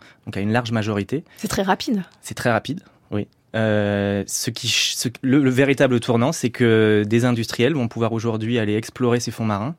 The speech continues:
Speaker 1: en vue de, d'exploiter, euh, ces, ces minerais.
Speaker 2: Ça veut dire qu'on va pouvoir délivrer des licences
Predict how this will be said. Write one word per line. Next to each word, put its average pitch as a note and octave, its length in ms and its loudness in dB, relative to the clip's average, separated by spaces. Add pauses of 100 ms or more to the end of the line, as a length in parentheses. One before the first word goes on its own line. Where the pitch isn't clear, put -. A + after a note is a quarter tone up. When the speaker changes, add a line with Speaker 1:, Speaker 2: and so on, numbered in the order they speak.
Speaker 1:
en B2+ 140 -2
vue C3 240 -2
de, G#2+ 360 0
d'exploiter, B2+ 720 -2 (500)
euh, G#2+ 160 0
ces, A2 200 -4 (100)
ces - 140 -6
minerais. A2 340 -2 (200)
Speaker 2:
Ça - 160 0
veut A#3+ 60 0
dire A#3 120 0
qu'on B3 60 -4
va G#3 80 2
pouvoir G3+ 300 -2
délivrer G#3 340 -2
des G3 140 2
licences - 500 -4